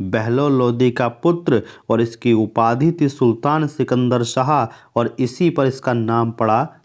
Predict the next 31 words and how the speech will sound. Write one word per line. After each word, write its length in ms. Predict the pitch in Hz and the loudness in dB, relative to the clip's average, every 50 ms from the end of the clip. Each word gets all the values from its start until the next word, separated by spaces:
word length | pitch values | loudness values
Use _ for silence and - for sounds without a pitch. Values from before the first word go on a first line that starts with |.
| _ _ | _ _
सिकंदर 480 | - 117 - 117 107 107 104 113 110 104 | -4 -2 0 0 0 2 2 2 0 0
लोदी। 520 | 98 98 92 95 98 98 120 123 107 - - - - _ _ - | 2 2 2 2 2 4 4 4 4 2 -2 -12 -20 _ _ -2
तो 80 | 127 | -2
कभी-कभी 600 | 107 - 135 131 139 180 190 165 175 156 160 165 | 0 0 -2 0 0 -2 0 0 0 0 2 2
आपके 300 | 160 151 143 - - 151 | 2 0 0 0 -2 -4
सामने 400 | 135 - 143 131 135 131 127 123 120 | -2 -2 -2 -2 0 -2 -2 -2 -2
ये 60 | 120 | -4
क्वेश्चन 420 | 117 123 120 120 120 - 127 123 | -4 -4 -6 -4 -2 -2 -2 0
बनता 320 | 113 120 117 123 123 151 160 | 0 0 -2 0 0 0 0
है 260 | 151 143 123 123 127 - - - _ _ _ | 0 0 0 -2 -4 -6 -18 -20 _ _ _
कि 80 | - 139 | -2 -2
सिकंदर 600 | 139 - 127 120 - 127 131 131 135 151 151 139 | 0 0 0 0 0 0 0 0 0 0 0 2
लोदी 360 | 127 117 117 120 127 131 147 | 2 2 2 2 2 0 -2
के 180 | 147 147 - 135 | -2 0 0 0
बचपन 680 | 113 98 92 117 120 117 - - _ - 170 170 160 147 | 0 0 -2 -2 -2 -2 -4 -12 _ -2 0 0 0 -2
का 200 | 151 147 139 135 | -2 -2 0 0
नाम 320 | 131 120 120 113 113 110 110 | 0 0 0 0 0 -2 -2
क्या 240 | - - 110 104 107 | -2 -2 0 0 -2
था? 280 | 101 - 113 113 104 95 | -2 -2 -2 0 0 -2
तो 380 | - - - _ _ _ - | -4 -10 -20 _ _ _ -14
सिकंदर 460 | - - 117 107 110 113 117 113 113 | -2 0 0 2 2 2 2 2 2
लोदी 320 | 107 110 107 107 107 104 107 | 2 2 0 0 0 -2 -2
के 120 | 101 113 | -2 -2
बचपन 480 | 104 98 110 110 - - - 143 143 139 | 0 0 -2 -2 -4 -4 -4 -2 -2 -2
का 160 | 135 - 127 | -2 -2 -2
नाम 360 | 117 113 110 110 110 113 123 127 - - - _ _ - | -2 0 0 0 0 -2 -2 -6 -10 -16 -20 _ _ 0
निज़ाम 640 | 104 101 107 107 104 95 101 107 104 107 113 127 131 131 - | 2 4 4 4 2 2 0 0 0 0 -2 -2 -4 -6 -10
खां 260 | - - 113 110 107 | -6 -2 -2 -2 -2
था, 340 | 104 - - 107 95 90 87 - - _ _ _ | -2 -4 -4 -2 -2 -2 -4 -10 -20 _ _ _
याद 300 | 120 117 117 117 107 101 | 2 2 2 2 2 0
रखिए। 440 | 98 98 98 - - 113 101 87 - | -2 -4 -6 -4 -2 -2 -2 -2 -4